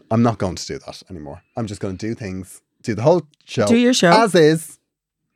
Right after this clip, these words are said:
Speaker 1: and consequences, let the consequences be consequences."
Speaker 2: <gasps> You're so brave.
Speaker 1: <laughs> I wasn't, Niamh, actually.
Speaker 2: <laughs>
Speaker 1: That's the problem. <laughs> I wasn't brave.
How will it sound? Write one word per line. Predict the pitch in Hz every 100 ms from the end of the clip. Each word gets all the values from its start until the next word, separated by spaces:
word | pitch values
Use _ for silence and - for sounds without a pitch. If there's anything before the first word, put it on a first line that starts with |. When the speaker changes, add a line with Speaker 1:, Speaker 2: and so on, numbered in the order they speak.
| _ _
Speaker 1:
and | 135 123 113 -
consequences, | 139 127 135 131 117 107 104
let | 110 104
the | 95
consequences | - 92 95 104 92 95
be | 90
consequences." | 101 87 87 - 90 - -
Speaker 2:
<gasps> | - - - -
You're | - -
so | - 226 -
brave. | 240 247 240 240 - - _
Speaker 1:
<laughs> | - - -
I |
wasn't, | 120 104 104 104 95
Niamh, | 90 78 - -
actually. | 185 - - 95 539
Speaker 2:
<laughs> | -
Speaker 1:
That's | 95 -
the | -
problem. | 113 98 - 156
<laughs> | -
I | 214 220 180 156
wasn't | 131 139 127 110
brave. | 98 82